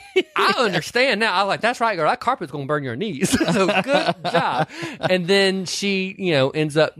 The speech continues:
Speaker 2: kissing his, his chest, but then works his way down, and there's a shot of him going,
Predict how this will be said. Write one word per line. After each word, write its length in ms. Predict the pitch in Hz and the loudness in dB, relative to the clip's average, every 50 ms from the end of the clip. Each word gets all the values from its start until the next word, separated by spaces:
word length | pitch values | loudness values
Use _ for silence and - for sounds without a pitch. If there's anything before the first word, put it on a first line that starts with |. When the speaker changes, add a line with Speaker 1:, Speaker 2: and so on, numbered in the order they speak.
| 151 - | -18 -8
Speaker 2:
kissing 300 | - - 180 - - 151 | -4 -4 -2 -2 0 0
his, 180 | 139 131 - - _ - | -2 -2 -4 -6 _ -4
his 360 | 139 135 135 131 135 151 - | 0 2 2 2 2 0 -6
chest, 340 | - - 147 127 143 147 - | -4 0 2 2 2 0 -2
but 80 | 165 156 | -4 -2
then 180 | 156 143 135 - 135 120 - - | -2 -2 -4 -6 -12 -20 -18 -4
works 300 | 139 135 147 143 - - | 0 0 0 0 -2 -4
his 120 | 151 127 | -2 2
way 140 | 139 131 123 | 2 2 4
down, 240 | 151 175 185 180 156 | 4 2 2 2 2
and 100 | 139 143 | 2 0
there's 160 | 147 143 - | -2 -2 -4
a 60 | 139 | -4
shot 240 | - - 151 143 143 | -2 0 0 0 0
of 80 | 131 | -2
him 180 | - 156 156 156 | -4 -6 -6 -6
going, 240 | 139 139 127 113 | -6 -6 -6 -6